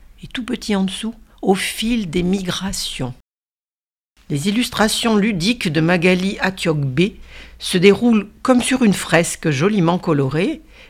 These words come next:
riche de détails qui ajoutent de la vivacité au récit sensible de Jessie Magana. Imprimé sur un encart replié à droite de chaque image,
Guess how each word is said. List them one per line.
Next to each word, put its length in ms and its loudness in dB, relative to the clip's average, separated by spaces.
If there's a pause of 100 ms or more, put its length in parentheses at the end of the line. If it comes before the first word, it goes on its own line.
riche 340 4
de 80 2
détails 640 2
qui 180 -2
ajoutent 400 2
de 80 2
la 140 4
vivacité 840 -2
au 120 2
récit 380 -2
sensible 760 -2
de 160 -4 (340)
Jessie 540 0
Magana. 540 0 (1160)
Imprimé 480 0
sur 280 -4
un 160 4
encart 520 0
replié 580 -2
à 100 0
droite 380 -2
de 100 -2
chaque 320 -6
image, 460 -2